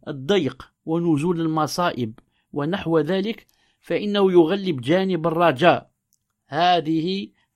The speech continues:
قاعدة الخوف والرجاء، والواعظ للناس ينبغي أن يسير عليها. إذن كما يقول الشيخ سليمان حفظه الله تعالى، قال: "في الأصل في الوعظ أن يجمع فيه يعني الترغيب والترهيب،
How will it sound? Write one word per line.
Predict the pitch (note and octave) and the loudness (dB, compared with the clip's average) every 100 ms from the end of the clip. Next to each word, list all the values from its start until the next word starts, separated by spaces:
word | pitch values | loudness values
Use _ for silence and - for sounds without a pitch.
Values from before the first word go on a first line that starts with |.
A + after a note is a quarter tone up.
| - | -2
قاعدة | D#3 E3+ D#3 D#3 D#3 - | 4 4 4 0 -4 -4
الخوف | C3+ - F3 D#3 | -8 -4 -2 -2
والرجاء، | D#3 C#3+ C#3+ C#3+ C3 C3 C#3 - _ _ _ _ _ - | -4 -4 -2 -2 -2 0 -2 -4 _ _ _ _ _ -6
والواعظ | D3 D#3 E3+ A3 G3+ F#3 | -2 4 6 6 4 0
للناس | F#3+ F3+ F3+ G3+ A#3 G#3+ - _ _ - | 0 -2 -4 -4 -4 -6 -14 _ _ -8
ينبغي | F3+ F#3 F3 E3+ F#3 | -4 -2 0 0 -2
أن | - E3 | -4 -2
يسير | E3 C#3+ - F#3 D#3+ | 0 0 -2 -2 0
عليها. | D3+ C3 D#3 D3+ A2 A2 - _ _ _ - | 0 0 0 -2 -4 -8 -12 _ _ _ -10
إذن | F#3+ G#3+ G#3+ | -2 0 4
كما | G#3+ G3 | 4 4
يقول | F#3+ F#3 F3+ | 0 0 -4
الشيخ | - - | -4 -6
سليمان | F3 E3 D#3+ G3 G3 E3+ - | -4 0 0 -2 -4 -8 -14
حفظه | - C#3 D#3 D#3+ D#3 | -10 -6 -2 0 0
الله | D#3 D3 | 0 -2
تعالى، | D3 F3+ G#3 | -2 -4 -4
قال: | - E3+ | -4 -6
"في | F3+ | -6
الأصل | D#3+ - G3+ - - _ | -4 0 0 -2 -16 _
في | - | -10
الوعظ | F3 F#3 A#3+ G#3 - _ _ _ _ - | -2 0 0 -2 -10 _ _ _ _ -6
أن | F3 | 0
يجمع | F#3+ A3+ G3 G3 F3+ | 2 2 2 2 0
فيه | - A#3+ G#3+ | -2 -6 -8
يعني | - F3 G3 | -6 -6 -8
الترغيب | F#3+ - F3+ C#3+ B3 A#3+ | -8 -2 -2 -2 -6 -6
والترهيب، | G3+ - D3+ A2 G2 | -8 -4 -4 -4 -8